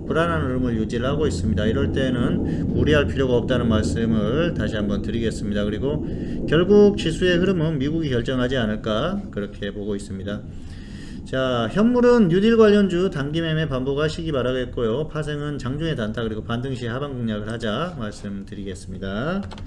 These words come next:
자, 코스피 지수입니다. 어, 지금 보면 최근의 흐름을 보면은 빠질 때는 굉장히 가파르게 이렇게 밀렸어요. 그리고 최근에도 마찬가지죠. 그런데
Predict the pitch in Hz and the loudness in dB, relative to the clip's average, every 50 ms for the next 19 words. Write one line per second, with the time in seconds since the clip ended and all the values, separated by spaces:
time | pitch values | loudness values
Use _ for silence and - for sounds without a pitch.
0 | - - - - - - - - - - - - - - - - - - - 135 | -14 -14 -14 -14 -14 -12 -12 -12 -10 -10 -10 -10 -10 -10 -12 -12 -10 -8 -6 -4
1 | 127 123 120 117 113 - - 202 196 202 - 202 180 175 156 160 160 156 147 135 | -2 -2 -2 -2 -4 -4 -4 -4 -4 -4 -6 -6 -6 -6 -6 -4 -4 -4 -4 -4
2 | 139 143 147 143 - - - 135 131 131 131 131 131 131 131 131 131 127 - 196 | -4 -4 -4 -6 -10 -12 -12 -10 -10 -10 -8 -8 -8 -8 -8 -8 -8 -6 -6 -4
3 | 196 240 254 247 240 220 208 208 208 196 202 - 240 247 254 247 240 226 220 226 | -2 0 2 2 2 4 4 2 2 0 0 -2 -2 0 0 2 4 4 4 4
4 | 220 214 196 175 160 156 165 170 165 170 170 170 165 156 147 156 151 139 117 - | 4 4 2 0 0 0 0 -2 -2 -2 -2 -2 -2 -2 -2 -2 -2 -4 -6 -8
5 | - - - - - - - - - 202 214 233 233 269 262 254 262 254 240 220 | -10 -14 -16 -16 -16 -16 -16 -8 -2 0 0 0 0 -2 -4 -2 -2 -2 -2 -2
6 | - 151 151 160 170 180 180 175 175 165 170 - - - - - 175 185 185 185 | -2 -2 -4 -4 -4 -4 -4 -4 -4 -6 -8 -10 -12 -14 -10 -8 -6 -6 -4 -4
7 | 170 151 131 127 151 185 196 165 131 127 123 123 - - 127 123 117 110 107 110 | -2 0 0 0 0 0 -2 -4 -6 -8 -8 -8 -8 -6 -4 -4 -2 -2 -2 -2
8 | 117 135 147 135 123 - - 107 101 104 123 143 139 - - 117 117 113 113 - | 0 -2 -2 -4 -4 -6 -6 -4 -4 -4 -6 -8 -6 0 0 2 2 2 -2 -4
9 | - 165 160 156 143 123 113 101 101 101 - 139 127 117 107 110 123 120 113 113 | -4 -4 -2 -2 -2 -4 -4 -4 -6 -6 -8 -6 -6 -6 -6 -4 -6 -6 -4 -4
10 | 110 113 147 147 165 | -4 -4 -6 -6 -8